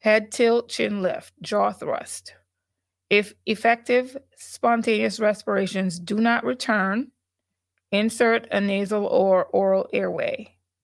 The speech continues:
If there's no improvement, stop the procedure. Bag, mask, and ventilate. Or bag, mask, ventilate.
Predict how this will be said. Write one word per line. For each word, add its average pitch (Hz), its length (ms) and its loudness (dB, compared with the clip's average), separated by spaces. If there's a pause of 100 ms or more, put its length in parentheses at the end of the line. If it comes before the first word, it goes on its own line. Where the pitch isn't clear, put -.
(880)
If 196 200 0
there's 202 280 2
no 202 140 2
improvement, 254 760 0
stop 190 380 0
the 226 80 -4
procedure. 185 800 -2 (1300)
Bag, 208 580 2 (200)
mask, 202 540 -2
and 196 200 -2
ventilate. 185 760 -4 (2750)
Or 226 140 -6
bag, 196 260 2
mask, 185 360 -4
ventilate. - 520 -4